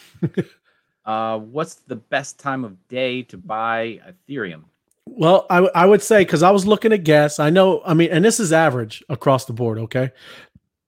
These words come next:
Speaker 1: In the United States, I'd say Friday around midnight.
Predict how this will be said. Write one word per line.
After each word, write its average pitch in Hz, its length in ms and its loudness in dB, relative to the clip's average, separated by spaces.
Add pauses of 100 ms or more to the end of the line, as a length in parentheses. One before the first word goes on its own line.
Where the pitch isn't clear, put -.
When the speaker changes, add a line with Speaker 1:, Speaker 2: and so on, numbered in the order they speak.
(220)
Speaker 1:
In 185 100 6
the 220 80 6
United 208 320 4
States, 143 420 -2
I'd 160 200 0
say 160 180 2
Friday 165 680 0 (100)
around 143 440 0 (360)
midnight. 131 440 0